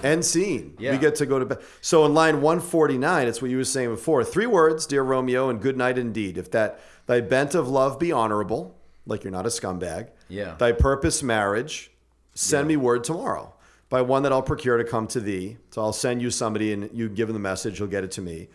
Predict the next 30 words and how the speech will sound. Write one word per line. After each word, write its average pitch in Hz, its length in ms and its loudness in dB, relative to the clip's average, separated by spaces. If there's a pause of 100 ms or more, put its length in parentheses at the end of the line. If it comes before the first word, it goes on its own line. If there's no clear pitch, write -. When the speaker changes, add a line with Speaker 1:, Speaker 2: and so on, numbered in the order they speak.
(140)
Speaker 2:
Mm-hmm. 98 340 -12
Speaker 1:
Where 127 500 2 (760)
and 120 140 0
what," 131 260 0 (160)
this 160 220 2
is, 160 140 -4
I 147 100 4
can 151 160 0
see 165 160 0
my 147 160 2
wife 117 260 2
doing 98 280 -4
this, 80 280 -12 (460)
right? 117 260 2 (200)
Speaker 2:
<laughs> - 180 -16
Speaker 1:
"Make 156 180 2
sure 190 160 0
you 185 140 -2
get 151 180 2
a 123 60 -2
date. 143 540 0
Make 127 200 -2
sure 143 200 -2
what 135 280 -4
the 131 80 -4
date 139 360 2
is, 147 260 4
the 120 140 -4
time. 139 540 0
Speaker 2:
Right. 95 280 -10